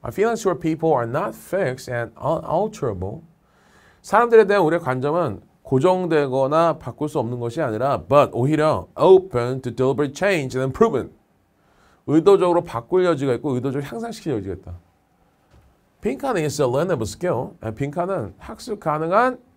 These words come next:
기술입니다. 자, 학습 가능한 기술 앞에 보니까 뭐야? 자그만 제대로 좀 뭘 할 수 있어? 사실 이 제시문에 보면 전체가 이 명상에 관한 얘기인데요. 명상을 통해서, 어? 증오한 사람들에 대한 감정을 바꾼다 이런 얘기밖에 없잖아요. 그죠?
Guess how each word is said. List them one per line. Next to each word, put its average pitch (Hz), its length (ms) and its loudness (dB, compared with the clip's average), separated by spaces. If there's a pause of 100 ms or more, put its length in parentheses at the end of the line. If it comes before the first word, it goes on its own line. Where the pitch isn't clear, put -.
(600)
기술입니다. 214 680 10
자, 147 120 -2
학습 196 260 -6
가능한 208 260 4
기술 170 280 -2
앞에 139 200 0
보니까 151 300 -4
뭐야? 107 400 -6 (360)
자그만 147 460 -2
제대로 127 300 -4
좀 127 180 -4
뭘 110 120 -2
할 120 80 -2
수 113 100 -14
있어? 151 260 -8 (2000)
사실 240 280 -2
이 220 80 -2
제시문에 208 640 2
보면 170 280 -2
전체가 269 600 -4
이 254 80 0
명상에 180 420 2
관한 180 320 0
얘기인데요. 107 460 -4
명상을 135 440 -4
통해서, 135 320 -4
어? 143 300 -6
증오한 127 380 -2
사람들에 110 500 -2
대한 95 180 -8
감정을 107 360 -6
바꾼다 95 320 -8
이런 113 200 -4
얘기밖에 82 320 -6
없잖아요. 85 340 -12
그죠? 95 280 -14